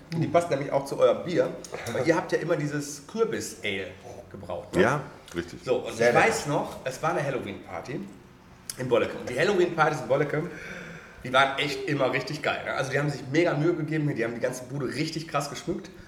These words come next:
Speaker 1: Und da waren immer, ich sag mal, zweihundert Leute waren da, ne? Vielleicht sogar mehr.
Speaker 3: Ja,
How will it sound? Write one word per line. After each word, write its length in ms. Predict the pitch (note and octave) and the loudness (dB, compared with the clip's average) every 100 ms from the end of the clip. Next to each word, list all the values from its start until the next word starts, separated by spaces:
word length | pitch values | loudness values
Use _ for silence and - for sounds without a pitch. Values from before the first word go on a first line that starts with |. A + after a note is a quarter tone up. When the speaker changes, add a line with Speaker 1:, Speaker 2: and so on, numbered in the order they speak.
| - | -12
Speaker 1:
Und 80 | - | 0
da 120 | A#2+ | 2
waren 240 | C#3 E3 D#3 | 6 4 4
immer, 500 | F3 F3 F3 F3 - - - - - | 4 6 6 4 -2 -12 -18 -20 -18
ich 40 | - | -12
sag 100 | - | -10
mal, 100 | G2+ | -6
zweihundert 340 | B2 A#2+ - | 0 0 2
Leute 160 | F3 F#3+ | 0 2
waren 160 | F3 | 0
da, 160 | G#2 D#2+ | 0 -2
ne? 160 | C3 D3+ - - - - - | -6 -8 -12 -20 -20 -18 -12
Vielleicht 300 | G2 A2 G2+ | -4 -4 -2
sogar 160 | A#2+ A#2+ | -2 -2
mehr. 160 | G#2+ | 2
Speaker 3:
Ja, 220 | B2 G#2+ | 6 6